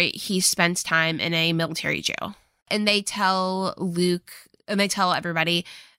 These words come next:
that, um, they will not be turning Cassie's case over to the civilian authorities since Luke said it was all his idea.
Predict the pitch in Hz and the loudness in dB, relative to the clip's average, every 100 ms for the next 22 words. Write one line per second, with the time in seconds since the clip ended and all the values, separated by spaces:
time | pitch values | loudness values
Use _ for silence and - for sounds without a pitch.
0 | _ - 170 170 170 - - - 175 175 | _ -2 2 2 0 -2 -6 0 2 2
1 | 170 170 170 - 180 180 175 180 175 175 | 0 -2 -4 -4 0 0 0 -2 0 2
2 | 180 - 175 170 165 170 170 170 131 - | 0 -2 -4 0 2 2 2 0 -4 -12
3 | _ - 208 185 175 175 - 170 170 175 | _ -2 2 2 2 0 0 0 0 -4
4 | - 175 170 170 175 - 170 - 170 165 | -2 0 2 2 0 0 2 2 2 0
5 | 170 170 170 165 160 160 160 170 - - | 2 0 0 0 0 2 2 0 -2 -6
6 | - - - - - 170 160 156 - - | -20 -20 -12 -2 2 2 0 -4 -4 0
7 | - - - 180 170 - 160 120 - 95 | 0 0 -2 -2 0 2 0 0 0 0
8 | 180 - 95 - - | 0 0 0 0 -4